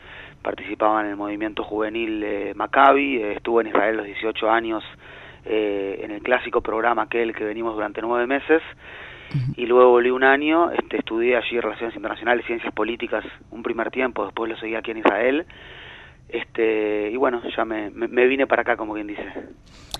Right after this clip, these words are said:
Speaker 2: ¿Y cómo es el lidiar con la prensa y sobre todo con la prensa hispanoparlante? Eh, ¿hay mucho que explicar o te sentías cómodo?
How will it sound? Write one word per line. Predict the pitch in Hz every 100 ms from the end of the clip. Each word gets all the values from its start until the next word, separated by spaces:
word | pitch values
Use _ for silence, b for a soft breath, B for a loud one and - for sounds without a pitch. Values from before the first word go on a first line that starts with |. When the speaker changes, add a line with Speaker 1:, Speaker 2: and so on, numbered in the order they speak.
| B
Speaker 2:
¿Y | 170
cómo | 247 226
es | 156 160
el |
lidiar | 156 151 139
con | - 139
la |
prensa | 131 139 135 143
y |
sobre | 131 147 156
todo | 156 151
con | 151
la | 139
prensa | 135 135 131
hispanoparlante? | - 139 127 127 139 131 123 - -
Eh, | 151 147 - - - -
¿hay | 165 156
mucho | 151 165 165
que | 151
explicar | - - 127 135 180 220 226 202
o | 147 143 139 - - - - - 156 - - -
te | -
sentías | 151 147 156 139
cómodo? | - 160 208 247